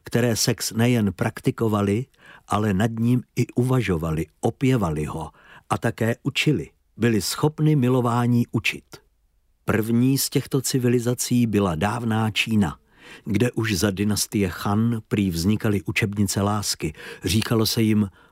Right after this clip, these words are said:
umění ložnice. Druhou, nám asi nejznámější, byla antika, Řekové a Římané,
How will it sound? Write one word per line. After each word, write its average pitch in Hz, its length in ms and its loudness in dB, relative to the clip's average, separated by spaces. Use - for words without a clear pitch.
umění 117 520 2
ložnice. 101 680 0
Druhou, 131 640 2
nám 123 380 2
asi 104 220 -4
nejznámější, 120 960 2
byla 113 340 0
antika, 120 580 0
Řekové 98 600 0
a 98 120 0
Římané, 95 640 0